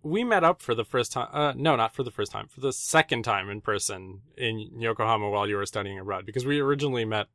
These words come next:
in twenty eleven when I went with Shannon, which is one of my friends, uh, to Google I O, and we met you there. Funnily enough, Shannon is also coming with me to Japan this summer, uh, with his girlfriend, since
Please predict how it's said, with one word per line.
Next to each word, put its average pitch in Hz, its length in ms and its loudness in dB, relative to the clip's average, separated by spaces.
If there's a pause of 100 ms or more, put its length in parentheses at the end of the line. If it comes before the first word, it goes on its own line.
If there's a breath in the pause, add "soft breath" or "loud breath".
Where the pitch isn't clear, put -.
(180)
in 127 180 -18
twenty 113 260 -2
eleven 110 480 2
when 101 280 -4
I 120 140 -2
went 110 300 -4
with 110 180 -4 (260)
Shannon, 104 600 2
which 104 180 -8
is 98 80 -10
one 104 120 -4
of 101 40 -6
my 101 80 -2
friends, 104 400 -4 (460 soft breath)
uh, 107 200 2 (280)
to 107 240 -6
Google 117 260 2
I 110 160 6
O, 110 220 6
and 110 120 0
we 110 120 -2
met 110 160 -4
you 113 100 -4
there. 135 320 4 (380 soft breath)
Funnily 190 340 4
enough, 135 220 4
Shannon 123 340 -2
is 110 120 -2
also 120 220 0
coming 110 280 -4
with 107 160 -4
me 104 100 -4
to 98 120 -12
Japan 107 340 -4
this 101 140 -4
summer, 95 460 -8
uh, 101 240 -2
with 104 140 -4
his 107 140 -6
girlfriend, 98 540 -4
since - 760 -8